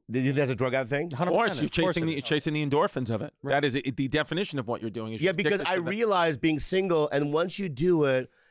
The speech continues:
Speaker 1: and then once you're in the smashing and you come and you do all that, it loses something. So I'm just gonna try this for the next year.
Speaker 3: This is, this is, this is, dude, this is why TikTok, uh, every girl on there is like, "Men are fucking me up."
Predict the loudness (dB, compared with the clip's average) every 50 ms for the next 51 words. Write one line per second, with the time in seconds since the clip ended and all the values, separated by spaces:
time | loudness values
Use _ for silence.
0 | _ _ -2 0 2 2 0 0 0 0 0 0 0 0 -2 -2 0 0 0 -2
1 | -2 -4 -2 -2 0 0 0 0 0 -2 -2 -4 -2 -2 -2 -4 -4 -6 -10 -12
2 | -8 -2 0 0 0 0 0 -2 -2 -2 -2 -2 -2 -2 -2 -2 -4 -4 -6 -10
3 | -16 -18 -20 -8 -2 -2 0 2 2 4 4 4 4 4 2 2 0 0 0 0
4 | 0 0 0 0 0 -2 -2 -2 -2 -2 -2 -2 -2 -4 -4 -4 -2 0 0 0
5 | 0 -2 -2 -2 0 0 0 -2 -4 -6 -6 -8 -6 -6 -6 -6 -10 -10 -12 -12
6 | -10 -10 -10 -8 _ -2 -2 -2 -2 -6 -8 -12 -6 -2 0 0 0 -2 -6 -8
7 | -8 -6 -6 -4 -4 -6 -8 -12 -10 -8 -8 -6 -4 -4 -4 -4 -4 -6 -8 -6
8 | -4 -2 -2 -2 -4 -4 -6 -6 -6 -4 -6 -6 -6 -6 -10 -12 -10 -8 -6 -6
9 | -6 -6 -6 -4 -4 -4 -4 -4 -6 -8 -8 -8 -8 -10 -12 -12 -16 _ -20 -20
10 | -20 -20 -20 -20 -12 0 4 4 6 6 4 4 2 2 2 2 0 0 0 -2
11 | -2 0 0 0 0 0 2 2 2 2 2 2 2 2 2 2 0 -2